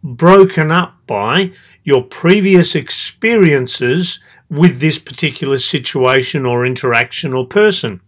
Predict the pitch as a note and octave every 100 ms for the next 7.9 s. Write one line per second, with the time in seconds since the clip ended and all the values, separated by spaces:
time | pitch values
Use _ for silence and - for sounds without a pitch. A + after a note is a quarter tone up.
0 | _ _ _ _ _ _ - D3 C#3 A#2+
1 | - A#3+ A3+ B2 B2 D#3 - _ - -
2 | - - _ F3 F3 F#3+ A3 F3+ - A3
3 | A#3 G#3 F#3 - D#3+ - E3 E3 D#3+ D3+
4 | B2+ C3+ - - E3+ E3+ D3+ B2 D#3+ D#3+
5 | A#2+ B2+ F3 G3+ - _ _ - C3 B2+
6 | E3+ F3 E3 D#3 D#3+ B2+ - E3 F3 E3
7 | D3+ - B2 D3 - - - D#3